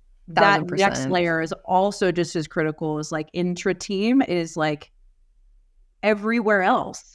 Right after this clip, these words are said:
Speaker 1: <laughs> and communicating to our s-, customers where we're going. So the last thing I'll say on this, but, like, the final finish of it is,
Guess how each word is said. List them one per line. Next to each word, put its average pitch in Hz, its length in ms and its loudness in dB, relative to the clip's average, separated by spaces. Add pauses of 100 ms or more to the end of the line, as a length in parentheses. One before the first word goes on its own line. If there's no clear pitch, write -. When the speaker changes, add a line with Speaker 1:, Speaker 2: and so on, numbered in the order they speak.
Speaker 1:
<laughs> 170 100 -8
and 233 240 0
communicating 208 600 0
to 202 60 -2
our 196 80 4
s-, - 180 -6 (160)
customers 294 600 0
where 170 180 0
we're 170 140 -4
going. 160 640 -4 (340)
So 233 100 -6
the 240 80 2
last 220 340 4
thing 202 120 0
I'll 165 120 0
say 151 180 -8
on 165 200 -2
this, 180 260 0
but, 165 140 -2
like, 156 240 -2
the 165 80 -6
final 170 580 -2
finish 165 500 -4
of 196 140 0
it 247 280 0
is, 165 540 -4